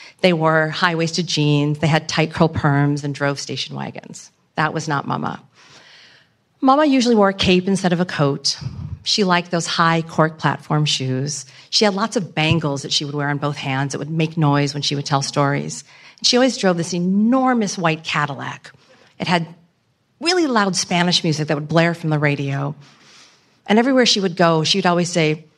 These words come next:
"Stop signs are more suggestions. It's not really a rule." <laughs> She'd always use the car to come and pick us up from school, and that was fine. But our favorite pickup day was Friday, 'cause Friday meant we could have a play date.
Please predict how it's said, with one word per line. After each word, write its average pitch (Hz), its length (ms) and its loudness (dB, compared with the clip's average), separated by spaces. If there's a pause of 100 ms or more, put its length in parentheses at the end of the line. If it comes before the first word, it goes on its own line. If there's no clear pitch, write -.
(540)
"Stop 302 400 0
signs 453 320 2
are 466 120 4
more 320 180 4
suggestions. 180 960 2
It's 220 140 -2
not 392 220 2
really 311 180 6
a 226 80 8
rule." 151 420 4
<laughs> - 40 -8 (2750)
She'd 311 180 2
always 311 200 4
use 254 120 2
the 240 80 4
car 196 200 2
to 196 60 -2
come 196 140 6
and 185 100 4
pick 185 140 2
us 165 120 4
up 175 100 2
from 180 120 4
school, 147 500 2 (200)
and 262 80 0
that 262 140 2
was 208 120 -2
fine. 143 460 -4 (340)
But 190 100 -2
our 185 80 2
favorite 254 480 2
pickup 160 280 -2
day 147 140 -2
was 143 120 -2
Friday, 123 560 -8 (400)
'cause 190 120 -2
Friday 269 360 2
meant 190 200 2
we 175 100 -2
could 170 140 -2
have 151 120 0
a 156 60 -2
play 143 300 -4
date. - 340 -12